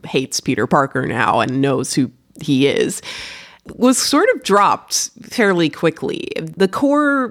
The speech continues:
problem in Spider-Man No Way Home has almost, I would say, nothing to do with everyone knowing who Peter Parker is. In fact, it ends with quite the opposite being true.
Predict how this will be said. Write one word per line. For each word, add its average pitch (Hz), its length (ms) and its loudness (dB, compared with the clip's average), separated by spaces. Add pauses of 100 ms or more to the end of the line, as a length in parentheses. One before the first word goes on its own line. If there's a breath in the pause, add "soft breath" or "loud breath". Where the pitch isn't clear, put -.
problem 170 720 2
in 151 280 2
Spider-Man 151 540 2
No 139 140 0
Way 127 160 0
Home 139 280 0
has 135 340 -4
almost, 147 520 -4 (460)
I 151 100 -2
would 139 120 -4
say, 131 220 -4 (220)
nothing 214 560 2
to 170 120 -4
do 165 300 6
with 139 400 2
everyone 139 480 0
knowing 170 400 2
who 139 300 -4 (160)
Peter - 260 -2
Parker 131 400 -2
is. 131 420 -2
In 117 160 -8
fact, 131 380 0
it 131 240 -4
ends 175 580 2
with - 440 -6
quite 151 300 2
the 151 140 2
opposite 175 640 0
being 135 300 -4
true. - 420 -8